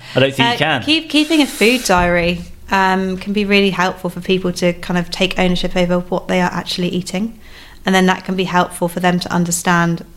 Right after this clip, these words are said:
Speaker 2: "Oh, okay, fine. Then, you know, those biscuits that snuck in in the afternoon, every afternoon might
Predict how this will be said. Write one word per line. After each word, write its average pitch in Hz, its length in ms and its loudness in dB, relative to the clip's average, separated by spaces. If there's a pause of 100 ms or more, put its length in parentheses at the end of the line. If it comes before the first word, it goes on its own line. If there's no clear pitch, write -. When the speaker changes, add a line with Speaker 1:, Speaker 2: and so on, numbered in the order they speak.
(120)
Speaker 2:
"Oh, 220 280 2 (100)
okay, 165 240 -2
fine. 160 560 -2 (120)
Then, 165 360 -2
you 175 100 0
know, 165 60 0
those 165 160 -2
biscuits - 600 -6
that - 60 -4
snuck 175 280 -4
in 170 60 0
in 165 80 0
the 165 100 -2
afternoon, 160 580 -4
every 175 240 -2
afternoon 165 480 -2
might 170 280 -2